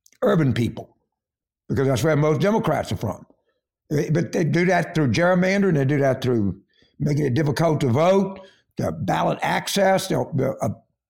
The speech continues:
they'll put one voting machine for every thousand people in Milwaukee, and they'll put one for every hundred people, eh, somewhere in northern Wisconsin. I mean, do that all the time.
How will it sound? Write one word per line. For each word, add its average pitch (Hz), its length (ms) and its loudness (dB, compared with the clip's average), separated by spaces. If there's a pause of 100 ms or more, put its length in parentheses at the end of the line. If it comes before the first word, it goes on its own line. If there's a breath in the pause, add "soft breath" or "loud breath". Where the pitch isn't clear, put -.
(460)
they'll 131 140 -2
put 139 340 -2 (420 soft breath)
one 160 360 2
voting 175 320 4
machine 170 420 0
for 160 100 -2
every 147 200 0
thousand 165 540 0
people 156 580 -2 (320 soft breath)
in 123 160 0
Milwaukee, 147 560 2
and 123 80 0
they'll 131 100 -2
put 147 140 -2
one 151 320 0
for 147 120 -2
every 147 220 2
hundred 147 320 0
people, 110 520 -2 (800)
eh, 120 140 -6 (280)
somewhere 139 560 -2
in 120 140 0
northern 135 300 2
Wisconsin. 127 520 -4 (560)
I - 40 -8
mean, 143 200 0
do 175 100 2
that 190 240 0
all 190 320 4
the 170 100 2
time. 226 440 -2